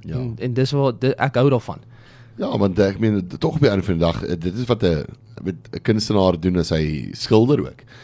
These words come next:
Speaker 1: Ehm, weet, eh, dit is nie
Speaker 2: Hmm.
Speaker 1: noodwendig net sommer 'n prentjie nie, dis 'n prentjie wat hy voor hom sien,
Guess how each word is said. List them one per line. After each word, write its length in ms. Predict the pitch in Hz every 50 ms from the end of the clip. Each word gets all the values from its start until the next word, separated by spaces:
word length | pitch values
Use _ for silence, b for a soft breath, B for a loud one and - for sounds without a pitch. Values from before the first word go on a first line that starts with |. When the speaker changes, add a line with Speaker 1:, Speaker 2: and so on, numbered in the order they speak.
| B B B B - -
Speaker 1:
Ehm, 220 | 76 76 69 62 64 62 - - - -
weet, 260 | 85 82 - - - - - -
eh, 60 | - - - - -
dit 160 | - 90 82
is 100 | 98 101
nie 80 | 117 117
Speaker 2:
Hmm. 80 | 98 82
Speaker 1:
noodwendig 340 | - 85 85 82 82 76 82
net 140 | 82 78
sommer 320 | - - 85 82 76 71 - -
'n 80 | - 76 - - - -
prentjie 320 | - 104 98 95 98 101 101
nie, 100 | 92 80
dis 160 | 76 78 -
'n 60 | - -
prentjie 220 | - 101 107 104
wat 100 | 92 78
hy 80 | - -
voor 140 | - 98
hom 100 | 92 85
sien, 360 | 80 - - 107 78 - -